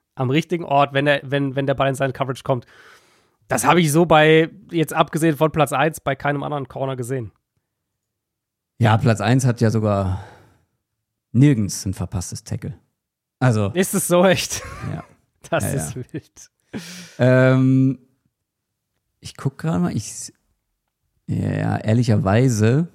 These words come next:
Speaker 2: hat Christian Gonzalez, ich werde das gleich nochmal prüfen, wenn wir zu Platz eins kommen. Ähm, aber ja, Christian Gonzalez ist da herausragend gut. Für mich gibt es ein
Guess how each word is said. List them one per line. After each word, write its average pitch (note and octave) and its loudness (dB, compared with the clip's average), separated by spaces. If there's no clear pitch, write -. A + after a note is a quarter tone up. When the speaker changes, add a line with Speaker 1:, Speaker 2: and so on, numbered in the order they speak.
Speaker 2:
hat - -6
Christian C3 -4
Gonzalez, D#3 -4
ich - -10
werde A3+ 4
das G#3 0
gleich G3 4
nochmal E3 0
prüfen, F3+ 0
wenn D3 2
wir C3+ 0
zu C3+ -8
Platz C3+ -2
eins C#3+ -2
kommen. G#3 0
Ähm, D3+ 4
aber C3 -2
ja, G#2+ 2
Christian B2+ 0
Gonzalez G#2 0
ist G#2 -4
da G2 0
herausragend F2+ -4
gut. G#2+ -4
Für E3 2
mich B3 2
gibt F3 -4
es - -6
ein F#3 0